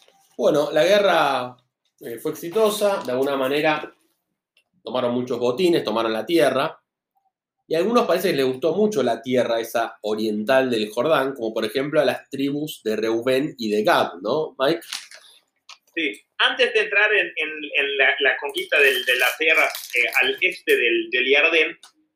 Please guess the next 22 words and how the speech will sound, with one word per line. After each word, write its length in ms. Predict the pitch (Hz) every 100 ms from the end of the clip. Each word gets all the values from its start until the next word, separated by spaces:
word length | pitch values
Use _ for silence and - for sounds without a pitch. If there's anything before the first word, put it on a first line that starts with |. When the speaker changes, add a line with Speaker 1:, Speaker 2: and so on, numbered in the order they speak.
| -
Speaker 2:
hay 320 | 170 202 -
un 220 | 185 180
detalle 760 | 170 165 220 - - 165 170 -
en 160 | - 147
la 160 | 139 135
cual 380 | 165 165 175 -
Moshe 420 | 147 151 - 190 190
se 140 | 165
enoja, 600 | 160 196 - - 151 165 -
como, 360 | 135 131 127 -
como 200 | 131 127
dijimos, 500 | 135 180 143 147 160 - _ _ _
por 160 | - 131
el 100 | 120
tema 220 | 139 139
de, 160 | 127 117 107 104 -
de, 260 | 113 107 107
de 100 | 113
las 160 | 113 -
mujeres 260 | 151 135 117
principalmente, 960 | 120 - - 135 139 135 - 143 - _ _
midianitas, 600 | - 131 143 156 - 208